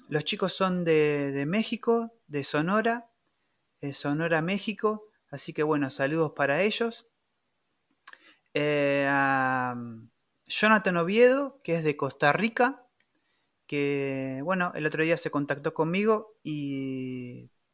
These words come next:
que tenía ganas de ingresar a, al grupo de WhatsApp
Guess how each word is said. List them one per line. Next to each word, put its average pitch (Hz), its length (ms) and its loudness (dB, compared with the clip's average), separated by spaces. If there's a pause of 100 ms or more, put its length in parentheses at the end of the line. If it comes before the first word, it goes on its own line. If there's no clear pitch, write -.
(400)
que 139 100 -10
tenía 151 280 -2
ganas 151 300 0
de 135 80 -2
ingresar 139 440 0
a, 123 520 -2
al 113 560 -12 (280)
grupo 151 300 -2
de 135 80 4
WhatsApp 135 400 2